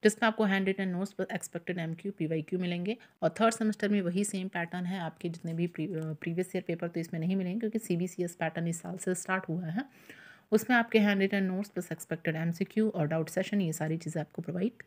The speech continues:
की जाएंगी, ठीक है। तो जल्द, देर ना करते हुए आप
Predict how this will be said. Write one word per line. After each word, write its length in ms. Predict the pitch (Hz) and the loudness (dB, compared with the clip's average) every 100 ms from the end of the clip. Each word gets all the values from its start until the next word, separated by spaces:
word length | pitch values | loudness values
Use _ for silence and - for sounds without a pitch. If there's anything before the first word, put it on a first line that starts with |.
| - | 4
की 140 | 170 | 4
जाएंगी, 360 | 165 151 170 160 - - - - | 6 0 -2 -6 -12 -20 -20 2
ठीक 140 | 226 240 | 4 6
है। 80 | 247 | 4
तो 160 | 185 | 6
जल्द, 220 | 170 180 175 | 8 8 8
देर 220 | 170 175 | 4 4
ना 120 | 196 | 4
करते 280 | 196 190 196 | 2 0 2
हुए 260 | 190 - 247 - _ - | 0 0 -6 -8 _ 0
आप 220 | 156 - | 0 2